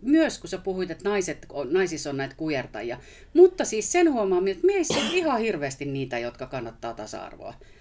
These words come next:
Ja jotka nimenomaan niinku, niinku haluaa parhaat mahdolliset voimat, eikä, eikä niinku töihin sellaisia miehiä, jotka vaan puolustaa koko ajan omaa asemaansa. Ja tota, ja s-, kirkon sisällä myös, että, että Porvoossa, kun mä asun nykyään Porvoossa,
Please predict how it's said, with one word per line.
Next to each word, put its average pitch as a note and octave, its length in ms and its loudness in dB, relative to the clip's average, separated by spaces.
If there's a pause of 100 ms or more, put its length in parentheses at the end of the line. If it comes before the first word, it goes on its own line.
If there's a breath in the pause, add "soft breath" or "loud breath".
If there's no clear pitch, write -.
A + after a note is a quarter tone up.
(240 soft breath)
Ja D#3 80 -2
jotka F3+ 280 0
nimenomaan D3+ 600 2
niinku, A#2 480 -8
niinku B2 240 -10
haluaa B2 420 -6
parhaat C3 460 -6
mahdolliset A#2+ 520 -8
voimat, A#2+ 360 -8
eikä, A#2+ 360 -6
eikä C#3 380 -4
niinku A#2 280 -8
töihin B2+ 400 -4
sellaisia A2+ 500 -8 (160)
miehiä, A2 420 -8
jotka G#2 300 -14
vaan A#2 180 -8
puolustaa A2+ 500 -10
koko C3 240 -12
ajan B2 180 -8
omaa C3 260 -10
asemaansa. E3+ 540 -10 (580 loud breath)
Ja D#3+ 160 -2
tota, C#3+ 500 -6 (380)
ja F3+ 160 -2
s-, F3+ 100 -6
kirkon B3 340 -4
sisällä F#3+ 440 -2
myös, C3+ 360 -4
että, B2 300 -12
että C3+ 240 -12
Porvoossa, E3 640 -6
kun D3 100 -10
mä D3 120 -6 (220)
asun C#3+ 280 -6
nykyään B2+ 260 -8
Porvoossa, F#3 580 -6